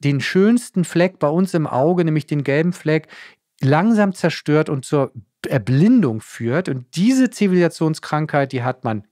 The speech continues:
genetisch in der Familie, ähm, aber die kann man auch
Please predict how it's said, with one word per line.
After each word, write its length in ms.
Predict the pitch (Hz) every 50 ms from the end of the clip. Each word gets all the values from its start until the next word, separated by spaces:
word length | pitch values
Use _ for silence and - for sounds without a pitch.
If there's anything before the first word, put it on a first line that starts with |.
| _ -
genetisch 600 | - 101 107 123 160 226 269 269 - - - -
in 60 | 123
der 100 | 110 101
Familie, 580 | - - 110 117 143 180 214 214 220 226 240 233 - - - - - - - - - - - _ -
ähm, 320 | 156 160 160 170 165 151 _ -
aber 240 | - 151 190 190 196
die 160 | 165 180 165
kann 260 | - - 170 180 185
man 360 | 185 180 180 180 185 180 185 _
auch 500 | - 127 131 143 170 208 208 - - -